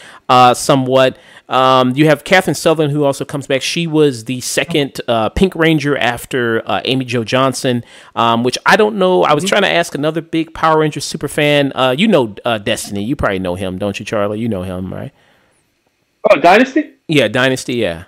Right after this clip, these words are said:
Speaker 2: Me? Yeah, yeah, yeah. How's he doing? I haven't spoken to him for a minute since.
Speaker 1: Yeah, he's doing
Speaker 2: Facebook.
Speaker 1: pretty good. Um, you know, just working hard and everything
Speaker 2: Yeah.
Speaker 1: like that. So I got his opinion on the special. And he was saying that, um,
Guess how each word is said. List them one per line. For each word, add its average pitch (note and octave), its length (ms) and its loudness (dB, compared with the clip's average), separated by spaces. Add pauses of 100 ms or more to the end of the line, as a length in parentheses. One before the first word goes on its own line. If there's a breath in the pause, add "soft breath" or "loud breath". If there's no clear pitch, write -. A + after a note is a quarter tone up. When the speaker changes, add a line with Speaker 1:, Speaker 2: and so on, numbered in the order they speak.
Speaker 2:
Me? B3 300 0 (1000)
Yeah, A#3 160 6
yeah, F#3 160 8
yeah. E3 220 6
How's G3 180 0
he D3+ 60 -6
doing? A2+ 180 -4
I - 20 2
haven't C#3 160 -2
spoken C3+ 220 -4
to G#2 60 -10
him G#2 100 -14
for G#2 80 -8
a - 20 -8
minute G#2+ 220 -10
since. - 180 -12 (320)
Speaker 1:
Yeah, A3+ 120 4
he's B3+ 140 0
doing F#4 180 0
Speaker 2:
Facebook. - 40 -12
Speaker 1:
pretty E4+ 200 -2
good. C#4+ 340 0
Um, C3+ 400 2
you D3 80 0
know, C#3 100 2
just B2 140 -8
working C#3 240 -4
hard C#3 220 0
and C3+ 100 -2
everything C3+ 240 -4
Speaker 2:
Yeah. C3 80 0
Speaker 1:
like B2+ 100 -4
that. C#3 220 -2
So C#3 100 -2
I B2+ 60 0
got C#3 220 0
his D#3+ 180 -4
opinion B2+ 360 -6
on A2 140 -2
the G#2 60 -6
special. A2 600 -4 (480 soft breath)
And C3 460 2
he F#3+ 120 -4
was F#3+ 120 -4
saying E3 320 0
that, C3 220 0 (200)
um, A#2+ 760 -2